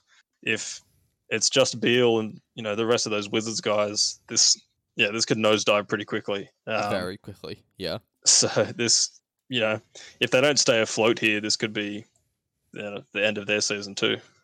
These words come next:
Speaker 2: I mean, what do you qualify as afloat? They're, they're three and eight. They have the same record as the Wolves at this point.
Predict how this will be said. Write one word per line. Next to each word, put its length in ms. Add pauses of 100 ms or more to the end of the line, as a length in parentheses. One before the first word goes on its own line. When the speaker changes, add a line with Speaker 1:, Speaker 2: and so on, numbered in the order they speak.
(520)
Speaker 2:
I 120
mean, 160
what 160
do 40
you 180 (100)
qualify 480
as 180 (160)
afloat? 460
They're, 260
they're 140
three 300
and 100
eight. 180
They 120
have 100
the 80
same 160
record 280
as 100
the 100
Wolves 340 (140)
at 120
this 120
point. 260